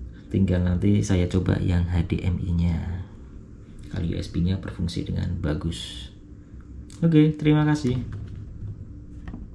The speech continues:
Oke, ini coba saya koneksikan dengan T V ya,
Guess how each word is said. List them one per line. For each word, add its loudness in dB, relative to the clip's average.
Oke, 8
ini 10
coba 6
saya 2
koneksikan 2
dengan 2
T 8
V 6
ya, 4